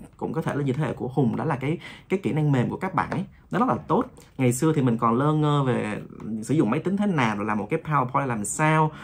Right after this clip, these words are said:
rồi hoạt động nhóm, rồi, rồi rất nhiều thứ về sáng tạo, về, về thậm chí là thuyết trình, rồi tranh biện, nó mình, mình, mình, mình rất là kém ấy. Thực sự là như vậy.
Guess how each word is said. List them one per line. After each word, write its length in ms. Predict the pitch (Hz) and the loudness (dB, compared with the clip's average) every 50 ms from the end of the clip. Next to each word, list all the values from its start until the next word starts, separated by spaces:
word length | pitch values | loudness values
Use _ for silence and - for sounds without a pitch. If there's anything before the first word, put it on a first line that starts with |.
| - - - - | -16 -18 -10 -4
rồi 280 | 113 113 113 110 107 | 0 2 2 2 2
hoạt 220 | 107 110 101 - - | 2 0 -2 0 0
động 280 | 113 101 95 110 123 | 0 0 0 0 0
nhóm, 360 | 139 147 151 156 170 196 247 | 2 4 4 4 4 2 2
rồi, 120 | 277 - - - - - | 0 -2 -4 -4 -8 -8
rồi 220 | - 123 127 117 | -4 -2 0 0
rất 180 | 147 - - 208 | 0 0 2 4
nhiều 140 | 165 131 113 139 | 4 4 4 4
thứ 280 | 135 165 170 214 294 294 | 4 4 4 4 2 2
về 180 | 151 117 - | 0 -2 -2
sáng 280 | - - - 185 208 247 | -4 -4 -4 -2 -2 0
tạo, 420 | - 143 107 95 87 90 104 107 123 | 0 2 2 2 0 -2 -4 -4 -4
về, 280 | 123 117 110 104 101 - - - - - - | -4 -2 -2 -4 -6 -10 -12 -18 -18 -16 -6
về 180 | - 117 113 - - | -2 -2 -2 0 0
thậm 140 | - 123 | 0 4
chí 80 | 139 180 | 4 6
là 80 | 233 - - | 4 6 4
thuyết 180 | 254 262 - | 2 0 6
trình, 280 | - 170 151 139 127 120 | 6 8 8 10 8 6
rồi 120 | 113 117 | 6 4
tranh 260 | 113 - 175 185 175 156 | 4 4 2 4 6 6
biện, 300 | 135 120 104 80 80 76 - 165 | 6 6 6 4 0 -6 -2 0
nó 120 | 185 220 | 0 4
mình, 380 | 202 175 147 131 123 123 120 127 | 6 6 8 8 8 6 6 6
mình, 200 | 123 123 120 120 | 4 4 4 2
mình, 200 | 123 120 117 113 - | 2 2 0 0 2
mình 160 | 143 135 131 | 2 2 2
rất 140 | 160 226 - | 2 2 2
là 80 | 156 | 0
kém 380 | 123 127 - 160 160 180 226 262 | 0 0 2 4 4 6 6 4
ấy. 120 | 302 339 - - - - - - - | 4 2 -2 -10 -20 -20 -20 -4 -2
Thực 120 | 156 147 | 0 2
sự 100 | 143 127 | 4 4
là 60 | 127 | 4
như 160 | 139 160 175 165 | 4 2 2 2
vậy. 280 | 139 101 90 - - | 2 2 2 -2 -6